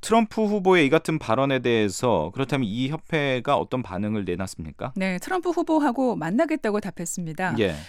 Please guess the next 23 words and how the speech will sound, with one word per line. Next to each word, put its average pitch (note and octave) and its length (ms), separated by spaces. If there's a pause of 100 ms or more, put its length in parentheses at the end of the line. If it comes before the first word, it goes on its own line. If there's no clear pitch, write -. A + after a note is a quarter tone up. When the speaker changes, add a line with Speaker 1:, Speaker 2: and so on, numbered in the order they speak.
Speaker 2:
하지만 C4 720
이 G3 340
전미 G#3+ 300
총기 C#4 340
협회는요, F#3 880 (260)
이미 G#3+ 380
테러범들이 B3 920
무기를 B3 420
구입하는 A3+ 560
것에 F3 300
반대하고 G3+ 540
있다고 G3+ 300
말했는데요. E3+ 680 (460)
아, - 120
요주의 D4 580
인물 A#3+ 320
명단에 F#3 500
있는 F3+ 180
사람이 F#3+ 640 (300)
무기를 G#3+ 380
구입하려고 G#3 560
할 D#3+ 120
때, F#3+ 380